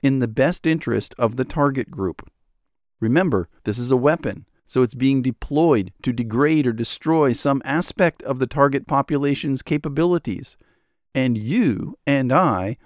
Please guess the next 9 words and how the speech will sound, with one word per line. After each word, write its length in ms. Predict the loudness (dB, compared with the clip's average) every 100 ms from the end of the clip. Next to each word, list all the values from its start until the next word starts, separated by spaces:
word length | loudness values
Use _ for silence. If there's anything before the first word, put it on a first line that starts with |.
| -2
are 140 | 0
the 100 | 2
target 480 | 0 0 0 0 -6
population. 760 | -8 -4 -2 -2 -2 -6 -12 -14 _ _ _ _ _ 0
This 220 | 0 2
is 160 | -4
propaganda 1120 | -6 -2 0 2 0 -2 0 2 2 4 2
on 240 | 2 -2 -2
steroids, 840 | -2 0 0 2 2 0 -2 -8